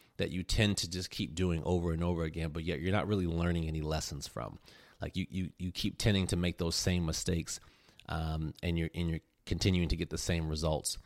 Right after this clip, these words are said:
You know, at, at some point, for some of you guys, guys that, and, and gals that want to, you know,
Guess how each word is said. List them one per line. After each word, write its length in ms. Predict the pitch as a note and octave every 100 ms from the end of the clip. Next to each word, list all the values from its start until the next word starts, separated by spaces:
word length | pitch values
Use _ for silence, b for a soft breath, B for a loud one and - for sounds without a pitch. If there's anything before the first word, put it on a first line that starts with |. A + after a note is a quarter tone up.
| B B B
You 100 | E2+
know, 160 | D#2+ D#2
at, 180 | D#2 -
at 160 | E2
some 240 | - F#2 F2+
point, 360 | F#2+ E2 E2 - - _ _ _ _ - -
for 140 | -
some 160 | - F2+
of 60 | F2
you 180 | F2
guys, 260 | E2+ E2+ E2+ - -
guys 280 | E2+ E2+
that, 160 | E2+ -
and, 180 | F2+ - -
and 140 | E2+
gals 340 | D#2+ D#2+ F2+
that 160 | E2+ D#2
want 280 | D#2 E2+ D#2+
to, 340 | - E2+ D#2+ b b b b b b b _ _ -
you 100 | A#2+
know, 240 | G#2 F2